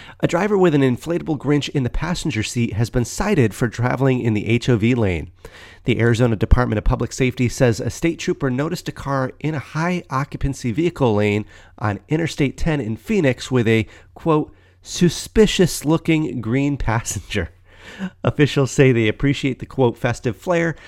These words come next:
but the driver's action was still illegal. They are urging motorists to follow state traffic laws. "We have heard of Rise of Skywalker, but have you heard of Rise of Solo?"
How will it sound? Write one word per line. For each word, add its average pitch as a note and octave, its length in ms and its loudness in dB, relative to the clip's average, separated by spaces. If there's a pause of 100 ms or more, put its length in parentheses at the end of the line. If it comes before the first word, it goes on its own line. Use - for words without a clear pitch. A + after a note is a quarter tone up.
(220)
but - 140 -4
the G#2 80 -4
driver's G#2 500 -2
action G#2+ 640 -2
was G2+ 280 0
still C3 640 0
illegal. A2+ 580 2 (280)
They G#2 100 0
are F#2 180 -2
urging A2+ 360 2
motorists G2+ 640 -2
to - 160 -4
follow A2 360 2
state - 480 -4
traffic - 520 -4
laws. F2 500 -2 (1120)
"We E3+ 120 2
have D#3+ 80 0
heard G#3+ 220 2
of C3 120 -4
Rise D3+ 280 -2
of A#2 60 -10
Skywalker, C#3+ 800 0
but C3+ 120 2
have C#3 200 0
you D3 80 0
heard F#3+ 320 -2
of C3+ 240 -2
Rise D#3 420 0
of C#3 180 -4
Solo?" D#3+ 640 -2